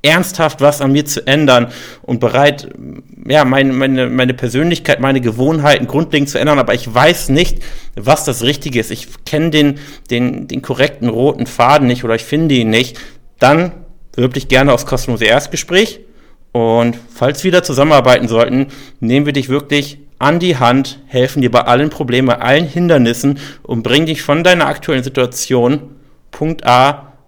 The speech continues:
an Punkt B, deine absolute Wohlfühlfigur.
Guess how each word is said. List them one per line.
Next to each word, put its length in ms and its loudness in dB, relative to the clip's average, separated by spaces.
an 180 -2
Punkt 320 -4
B, 320 2
deine 580 2
absolute 1040 0
Wohlfühlfigur. 1000 -4